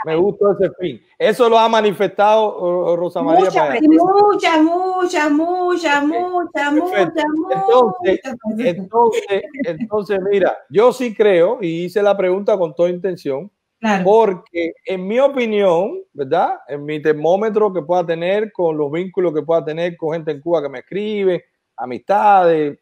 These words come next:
Speaker 2: yo tengo bastantes relaciones con gente en Cuba y después que tú tienes la responsabilidad compararte aquí, pues tú tienes que estar actualizado. Entonces, yo
Speaker 3: Ujú.
Speaker 2: percibo que sí es,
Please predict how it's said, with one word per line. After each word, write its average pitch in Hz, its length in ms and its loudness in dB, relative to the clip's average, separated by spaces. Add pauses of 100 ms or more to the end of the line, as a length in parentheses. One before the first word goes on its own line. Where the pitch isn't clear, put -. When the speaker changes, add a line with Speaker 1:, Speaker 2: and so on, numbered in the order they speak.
Speaker 2:
yo 131 260 -8
tengo 156 380 -2
bastantes 165 460 -4
relaciones 147 680 -4
con 135 340 -10
gente 151 280 -6
en 131 80 -10
Cuba 214 400 0
y 160 100 0
después 151 420 2
que 170 220 2 (240)
tú 160 100 -6
tienes 175 200 0
la 170 100 6
responsabilidad 165 800 2 (500)
compararte 147 640 -2
aquí, 170 220 -4
pues 285 180 -2
tú 160 120 -8
tienes 156 220 -4
que 147 80 -2
estar 147 180 -2
actualizado. 135 680 -2 (440)
Entonces, 175 360 -4
yo 202 280 4
Speaker 3:
Ujú. 226 120 -4
Speaker 2:
percibo 190 1000 0 (280)
que 139 140 -6
sí 240 400 0
es, 180 100 0